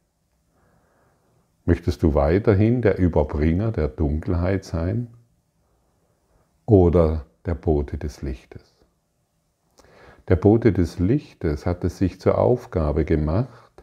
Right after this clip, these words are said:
ein Werkzeug der Liebe zu sein. Er nutzt, er übergibt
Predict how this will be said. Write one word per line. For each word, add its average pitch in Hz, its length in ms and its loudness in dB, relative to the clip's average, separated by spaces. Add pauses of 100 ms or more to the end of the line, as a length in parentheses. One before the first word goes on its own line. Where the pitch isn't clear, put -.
(380)
ein 92 320 2
Werkzeug 90 760 -2
der 90 140 0
Liebe 110 360 -2
zu - 140 -6
sein. 78 340 -2
Er 92 160 0
nutzt, 90 540 0
er 85 260 0
übergibt 98 880 -2